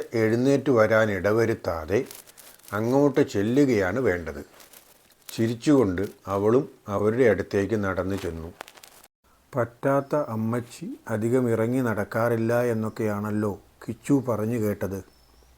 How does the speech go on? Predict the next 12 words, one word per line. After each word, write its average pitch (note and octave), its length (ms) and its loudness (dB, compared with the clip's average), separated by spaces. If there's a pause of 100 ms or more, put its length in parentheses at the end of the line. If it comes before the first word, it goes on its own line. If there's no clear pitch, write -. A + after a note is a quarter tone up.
(320)
ഞാൻ A#2+ 260 -2 (100)
അങ്ങോട്ട് A2+ 420 0
വന്നേക്കാം, G2+ 540 -4 (600)
അമ്മച്ചി B2+ 500 -2
അവിടെ A2 280 0
തന്നെ B2 320 2
ഇരുന്നാൽ G#2+ 380 -2 (100)
മതി. G2 220 -6 (880)
ഭാവി B2 500 2 (100)
മരുമകളെ A#2+ 680 2 (140)
പെട്ടെന്ന് B2 540 -2 (460)
മുറ്റത്ത് B2+ 560 0